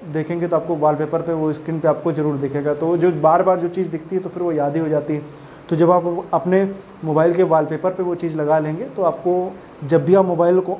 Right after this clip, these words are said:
ऑन करेंगे तो आपके सामने वही image बार बार आ जाएगी। तो ऐसे effect जो आपको याद नहीं हो रहे हैं उसको आप याद कर लेंगे,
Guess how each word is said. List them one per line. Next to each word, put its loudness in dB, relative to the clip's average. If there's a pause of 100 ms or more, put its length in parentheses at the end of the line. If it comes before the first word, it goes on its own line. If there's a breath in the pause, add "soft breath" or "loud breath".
(100)
ऑन 0
करेंगे -2
तो -6
आपके -2
सामने -4
वही 0
image 0
बार 4
बार 2
आ 4
जाएगी। 0 (320 loud breath)
तो -12
ऐसे 2
effect 2
जो 0
आपको 0
याद 4
नहीं -2
हो 0
रहे -2
हैं -10
उसको -8
आप 0
याद 2
कर 0
लेंगे, -2